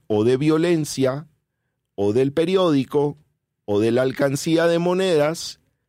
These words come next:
logremos que el perro entienda. No es así. El perro debe entender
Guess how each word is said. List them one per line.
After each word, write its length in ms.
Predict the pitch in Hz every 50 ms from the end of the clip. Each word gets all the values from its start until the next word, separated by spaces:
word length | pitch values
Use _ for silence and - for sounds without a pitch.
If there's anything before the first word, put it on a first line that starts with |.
| _ _ _
logremos 680 | - 120 120 120 117 113 117 110 110 104 113 127 -
que 80 | - 139
el 80 | 117 -
perro 320 | - 90 78 - - 127
entienda. 520 | 160 180 - 247 269 254 185 120 92 - - -
No 300 | - 117 139 190 220 226
es 260 | 220 190 143 113 -
así. 420 | 110 87 - - 185 170 - - - _ _ _ _ _ _ _ _ _ _ _ _ _ _ _ _ _ _
El 180 | - 98 90
perro 360 | 90 - 120 120 123 143 175
debe 260 | 170 170 175 170 175 185
entender 680 | 185 180 180 202 208 208 196 202 165 147 156 170 214